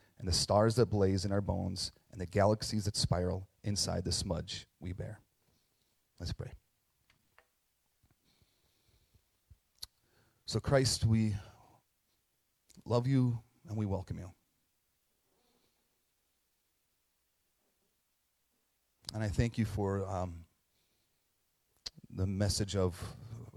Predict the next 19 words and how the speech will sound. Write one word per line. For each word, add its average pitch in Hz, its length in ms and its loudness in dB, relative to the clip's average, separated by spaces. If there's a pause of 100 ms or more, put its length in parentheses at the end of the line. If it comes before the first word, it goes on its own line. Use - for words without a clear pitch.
"From 92 220 -6
dirt 107 240 2
we 113 120 -2
came, 98 340 -4
to 101 100 -4
dirt 92 320 -4
we 87 120 -6
shall 85 200 -6
return." 90 440 -8 (3000)
And 101 80 -4
that 101 100 0
it's - 140 -6
not 95 220 -2
marked 107 400 2
with 80 160 -4
shame, 123 320 -2
it's - 160 -6
not 101 200 -6
marked 101 440 -2